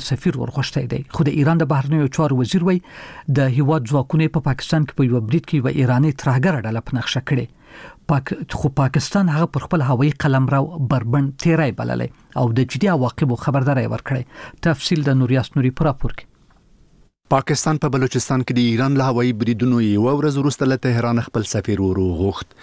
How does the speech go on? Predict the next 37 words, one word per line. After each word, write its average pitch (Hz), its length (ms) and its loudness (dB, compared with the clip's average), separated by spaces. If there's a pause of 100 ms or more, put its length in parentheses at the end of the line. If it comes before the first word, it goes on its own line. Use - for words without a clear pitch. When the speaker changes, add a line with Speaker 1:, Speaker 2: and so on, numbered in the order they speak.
(240)
Speaker 2:
ایران 120 280 2
ادعا 120 280 0
وکړه 123 280 0
چې - 320 -4
په 117 120 0
دغو 127 200 4
بریدونو 120 340 4
کې 117 260 0
د 107 200 2
جیش 101 260 0
العدل 110 520 0
سخت 113 240 -2
دریځه 123 320 2
ډله 123 160 2
چې - 160 -8
په - 20 -2 (140)
ایران 101 340 0
کې - 160 -4
په 143 80 2
دې 147 100 2
وروستیو 143 380 2
کې 147 160 -2
د 127 160 -2
څو 156 100 4 (120)
بریدونو 101 300 2
مسؤلیت 107 520 -2
اخیستی 143 340 -2
په - 440 -6
نښه 101 240 -2
کړې 92 200 0
وه. 120 100 2 (500)
اسلام 139 220 2
آباد 127 320 0
دغه 123 200 0
برید 123 180 0
په 120 120 0
وړاندې 113 240 0